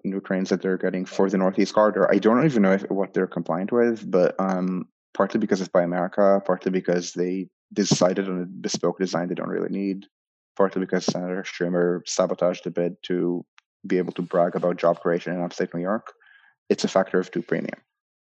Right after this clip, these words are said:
But the point is, nobody in America respects European expertise on this, even when Europe isn't the global frontier of this and the United States isn't. There's, I mean, you need to, it's something you need to persuade every person separately and then say, "Well, the other people in my agency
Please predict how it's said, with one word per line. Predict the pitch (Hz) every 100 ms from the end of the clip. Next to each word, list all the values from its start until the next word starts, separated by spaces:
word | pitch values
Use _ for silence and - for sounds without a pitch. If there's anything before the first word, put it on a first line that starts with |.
| _ -
But | 110 104
the |
point | 135 135
is, | 95 95 110
nobody | 104 113 127 104
in | 95
America | 95 92 95 92
respects | 82 - 90 -
European | 90 87 90
expertise | 85 - - 104 -
on |
this, | 95 92 -
even | 95 95
when | 95 90 - _ _
Europe | 101 98 95 95
isn't | 98 95
the |
global | 90 85 90
frontier | 90 90 113 104
of | 90
this | 87 -
and | 90
the |
United | 95 90 - -
States | 90 -
isn't. | 92 82
There's, | 87 90 85 _ -
I |
mean, | 101 92 -
you | 98
need | 104 -
to, | -
it's | -
something | 107 123
you | 101
need | 98 95
to | 101 -
persuade | 95 - 98 98 -
every | 95 95
person | - 90 - 87
separately | - 110 98 - 87
and | 90
then | 92
say, | 90
"Well, | 98 104 101
the | 98 90
other | 104 113
people | 95 90
in | 92
my | 92
agency | 78 82 87 - 82